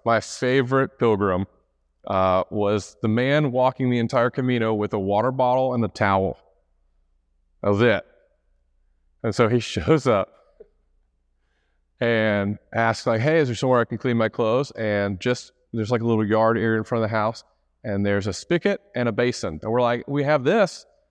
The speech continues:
And so he wraps himself in a towel, goes and sits out there and washes his clothes and hangs them up and just sits there for, like, an hour and a half as he waits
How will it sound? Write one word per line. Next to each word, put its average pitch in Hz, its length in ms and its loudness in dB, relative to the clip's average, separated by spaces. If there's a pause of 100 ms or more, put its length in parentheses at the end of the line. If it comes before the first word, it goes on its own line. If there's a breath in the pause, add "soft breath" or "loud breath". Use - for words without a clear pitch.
(240)
And 117 140 -2
so 127 180 2
he 117 160 2
wraps 107 300 2
himself 160 380 0
in 185 80 0
a 180 60 0
towel, 143 340 0 (640)
goes 131 260 0
and 135 100 -4
sits 170 260 -4
out 135 220 2
there 139 180 2
and 135 120 0
washes 120 340 -2
his 175 140 -4
clothes 143 400 2
and 135 120 -2
hangs 135 240 -2
them 139 140 -2
up 135 180 0
and 135 80 -6
just 139 200 -2
sits 156 240 -4
there 92 260 0
for, - 160 -6
like, 107 240 2 (480)
an 110 60 0
hour 123 160 4
and 135 80 2
a 127 40 0
half 123 380 -2
as 117 100 -2
he 131 80 0
waits 101 520 -2